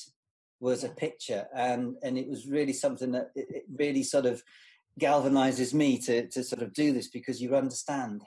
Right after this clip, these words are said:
Speaker 1: how this can really help people, and just getting that story across is really important, I think.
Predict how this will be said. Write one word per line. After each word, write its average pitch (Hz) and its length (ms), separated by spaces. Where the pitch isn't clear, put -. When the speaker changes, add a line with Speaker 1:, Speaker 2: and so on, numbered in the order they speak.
Speaker 1:
how 131 180
this 123 180
can 120 140
really 110 200
help 117 300
people, 98 420
and 120 140
just 139 200
getting 135 200
that 123 160
story 123 360
across 107 340
is 101 100
really 107 200
important, 110 580
I - 60
think. 90 180